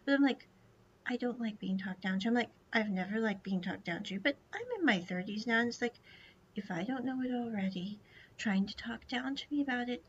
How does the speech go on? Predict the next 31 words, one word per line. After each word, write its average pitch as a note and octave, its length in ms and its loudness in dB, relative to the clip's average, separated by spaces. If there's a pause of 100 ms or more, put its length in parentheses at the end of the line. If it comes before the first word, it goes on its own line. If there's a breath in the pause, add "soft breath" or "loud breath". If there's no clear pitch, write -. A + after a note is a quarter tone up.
(100)
is B3+ 160 -6
not B3 380 4
a B3 60 -2
good A#3 280 0
way G#3 180 0
to G3 100 -2
get F#3+ 220 -4
me F3+ 140 0
to F#3 120 -12
do G3+ 120 -4
it. - 80 -4
If - 100 -6
anything, F4 440 0
it's C#4+ 140 -2
going B3 200 4
to A#3 80 2
make A3 140 -2
me G#3 120 -2
dig A3 200 -2
my G#3 180 2
heels G3 340 0
in F#3+ 220 0 (460 loud breath)
and F3+ 360 0 (320)
not F#3+ 380 2
do B3+ 140 6
it B3 120 10
at A#3+ 160 10
all. D#4 200 10 (240)
<laughs> D5 240 0
I'm G#4 100 8
going, F#4+ 240 12